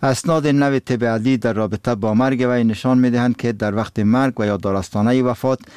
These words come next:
یک استخوان در ذیل علاشه وی شکسته است. گزارش نو کدام سند واضحی را در مورد این که لیسین به قتل رسیده باشد نشان نمی‌دهد. در این اسناد یک نکته دیگر هم وجود دارد که استخوان زیر علاشه لیسین شاید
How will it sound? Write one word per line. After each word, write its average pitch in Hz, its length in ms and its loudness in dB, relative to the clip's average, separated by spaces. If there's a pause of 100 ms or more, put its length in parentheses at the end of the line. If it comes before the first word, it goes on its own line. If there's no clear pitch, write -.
(300)
یک 117 200 0
استخوان 131 460 0
در 113 180 -2
ذیل 120 300 0 (160)
علاشه 117 500 -2
وی 107 140 0
شکسته - 500 -8
است. - 220 -12 (720)
گزارش 135 420 0
نو 156 420 2
کدام 131 280 2
سند 131 360 0
واضحی 120 420 0
را 139 140 0
در 113 200 -2
مورد 113 320 2
این 131 140 2
که 123 140 -8
لیسین 120 340 2
به 110 80 2
قتل 104 360 -4
رسیده 101 340 -2
باشد 104 400 -2
نشان 113 440 2
نمی‌دهد. 87 440 -4 (540)
در 127 100 2
این 131 140 2
اسناد 131 420 0
یک 139 180 2
نکته 127 380 0
دیگر 117 280 0
هم 120 240 0
وجود 117 240 0
دارد 131 300 -2
که 123 100 -2
استخوان 117 500 0
زیر 110 320 0
علاشه 104 320 -2
لیسین 104 500 0
شاید 135 360 -2